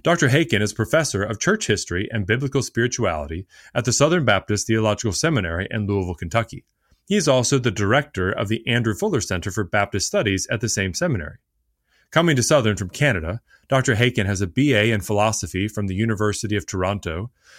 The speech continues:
a Master of Religion from Wycliffe College, the University of Toronto,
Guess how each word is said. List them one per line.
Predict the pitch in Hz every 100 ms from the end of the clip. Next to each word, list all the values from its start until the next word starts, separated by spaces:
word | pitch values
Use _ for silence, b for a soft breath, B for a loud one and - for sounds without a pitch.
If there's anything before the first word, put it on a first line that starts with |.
| B
a | 170
Master | 160 175 - 175
of |
Religion | 131 123 131 123 107
from | 117 110
Wycliffe | 120 127 113
College, | - 123 131 92 98 -
the | 135
University | 104 110 110 110 - 98
of | 90
Toronto, | 92 82 - 85 127